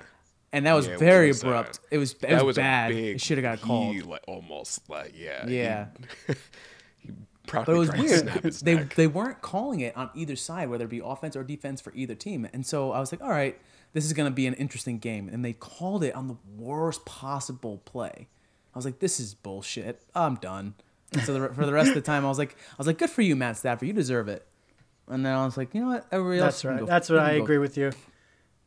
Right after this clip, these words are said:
Speaker 1: I was so pissed.
Speaker 3: <laughs>
Speaker 1: I was like, I, I wanted to root for both teams.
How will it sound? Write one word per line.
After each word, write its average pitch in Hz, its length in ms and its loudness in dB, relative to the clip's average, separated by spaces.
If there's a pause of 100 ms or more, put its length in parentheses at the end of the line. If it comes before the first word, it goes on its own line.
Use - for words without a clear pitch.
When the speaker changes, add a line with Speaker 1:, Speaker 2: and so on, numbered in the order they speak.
(160)
Speaker 1:
I 151 60 -2
was - 120 0
so 170 120 -6
pissed. 131 360 -6
Speaker 3:
<laughs> - 0 -
Speaker 1:
I 160 380 -6
was 156 100 -4
like, 160 200 4
I, 170 180 2 (420)
I 139 120 2
wanted 214 200 0
to 170 60 -2
root 170 160 2
for 131 80 -8
both 143 220 2
teams. 113 380 0